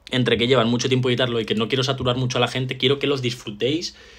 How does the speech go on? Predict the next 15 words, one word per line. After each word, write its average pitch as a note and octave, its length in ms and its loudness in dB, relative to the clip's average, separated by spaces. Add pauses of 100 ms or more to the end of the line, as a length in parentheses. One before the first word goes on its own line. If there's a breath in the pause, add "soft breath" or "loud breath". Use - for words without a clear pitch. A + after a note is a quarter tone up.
(320 loud breath)
y, A2+ 340 4
y A2+ 80 4
eso, B2+ 180 4
y G#2 40 -2
no A2+ 100 0
saturarlo A2 400 0
mucho. G#2 340 -2 (440 loud breath)
Rivaldo, A#2+ 520 4 (460)
vamos A#2 220 2
a - 20 2
meterlo A#2 240 4
clubes. G2+ 380 0 (880 loud breath)
Así G#2 240 -4
que G#2+ 140 2
eso. - 260 -2